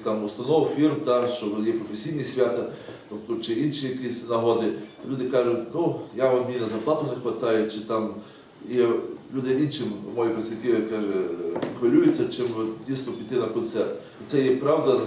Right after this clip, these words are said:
жаль, жаль, така жорстока правда, тому що і так само, коли, наприклад, ми працюємо в Трускавці, по, там, по санаторіях чи в Морщині, по курортних містечках, та, відповідно, так само приїжджає відпочиваючий, і це наш основний глядач курортних містечок, та, він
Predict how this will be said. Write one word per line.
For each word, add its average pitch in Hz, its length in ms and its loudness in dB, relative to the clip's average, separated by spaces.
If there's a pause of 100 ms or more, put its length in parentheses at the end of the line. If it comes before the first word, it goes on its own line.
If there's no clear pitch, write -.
жаль, 117 200 2 (420)
жаль, 117 160 0
така 113 360 2 (720)
жорстока 143 380 -2
правда, 123 340 2
тому 117 260 -4 (100)
що 107 200 -2 (440)
і 151 40 -12
так 156 160 2
само, 143 320 2
коли, 135 220 4
наприклад, 127 440 4
ми 131 80 6
працюємо 123 520 0
в 117 40 -2
Трускавці, 127 440 -4
по, 113 320 2
там, 107 200 0
по 107 140 -4
санаторіях 117 640 4
чи 110 80 -4
в 107 40 0
Морщині, 117 580 0 (220)
по - 80 -10
курортних 120 500 2
містечках, 117 520 0
та, 139 180 0 (340)
відповідно, 135 320 4
так 123 380 0
само 110 420 2 (520)
приїжджає 123 460 6
відпочиваючий, 139 880 2 (300)
і 127 40 -10
це 123 220 4
наш 120 240 4
основний 117 380 2
глядач 117 380 2
курортних 110 400 0
містечок, 107 380 -4
та, 123 140 4
він 131 220 0